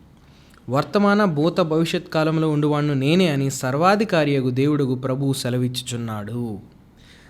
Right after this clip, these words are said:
అల్ఫా ఒమేగా అనే మాట మనం అనేకసార్లు విని ఉంటామండి. అల్ఫా అనేది ఏంటి అనంటే గ్రీకు భాషలోని మొదటి అక్షరము. ఒమేగా అనేది ఏంటి అనంటే గ్రీకు భాషలోని చివరి అక్షరం,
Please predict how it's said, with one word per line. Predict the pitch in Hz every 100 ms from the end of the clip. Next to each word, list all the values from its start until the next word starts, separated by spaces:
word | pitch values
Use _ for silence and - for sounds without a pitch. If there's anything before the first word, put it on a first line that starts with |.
| -
అల్ఫా | 117 143 190
ఒమేగా | 170 147 156 160 143
అనే | 139
మాట | 135 131 139
మనం | 143 127 120 131 190 - - - - - - - -
అనేకసార్లు | 135 156 160 156 147 147
విని | 135
ఉంటామండి. | 151 131 117 98 80 - - - _ _ _ _ - - - -
అల్ఫా | 120 127 165
అనేది | 160 156 147
ఏంటి | 135 147 143
అనంటే | 120 113 127 117 147 131
గ్రీకు | 135 143 151
భాషలోని | 139 127 120 143 131 131 110 131 131
మొదటి | 120 131 156 135 117 147 - - - - -
అక్షరము. | - - 143 107 - - - - - - - - - - -
ఒమేగా | 156 151 175 175
అనేది | 165 160 143
ఏంటి | 139 143
అనంటే | 135 120 - 143
గ్రీకు | 143 143
భాషలోని | 143 135 127 139 135 139 123 147
చివరి | - 165 156
అక్షరం, | 127 - - 117